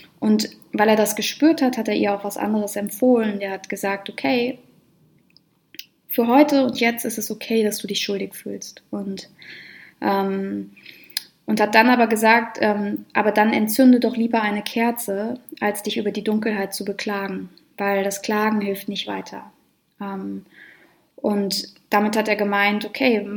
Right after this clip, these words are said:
was würde dir denn jetzt helfen, sozusagen mit dieser Schuld in die Bewegung zu kommen, also mit dieser Schuld in eine Handlung zu kommen?“ Und ja, und da war dann klar, nicht direkt, aber nach einer Weile, dass sie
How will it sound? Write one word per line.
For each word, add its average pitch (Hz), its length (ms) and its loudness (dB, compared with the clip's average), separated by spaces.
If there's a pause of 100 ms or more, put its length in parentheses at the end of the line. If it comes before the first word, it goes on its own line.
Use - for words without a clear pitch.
(180)
was 214 220 -4
würde 226 200 0
dir 226 160 2
denn 220 160 0
jetzt 208 240 -4
helfen, 247 500 -2 (200)
sozusagen 202 720 -4
mit 214 180 -4
dieser 214 260 -2
Schuld 233 420 4
in 208 140 -4
die 208 80 -2
Bewegung 208 480 0
zu 196 160 -10
kommen, 190 300 -12
also 190 240 -10
mit 196 160 -12
dieser 202 220 -8
Schuld 214 420 0
in 202 120 -4
eine 196 240 -6
Handlung 214 380 -4
zu - 160 -14
kommen?“ 196 380 -10
Und 190 280 -10 (1080)
ja, 302 200 10
und 220 120 4
da 214 120 4
war 208 120 6
dann 208 180 2
klar, 240 580 2
nicht 214 280 -2
direkt, 226 440 2
aber 202 200 -2
nach 196 180 -6
einer 190 160 -4
Weile, 233 340 2
dass 202 260 -4
sie 202 380 0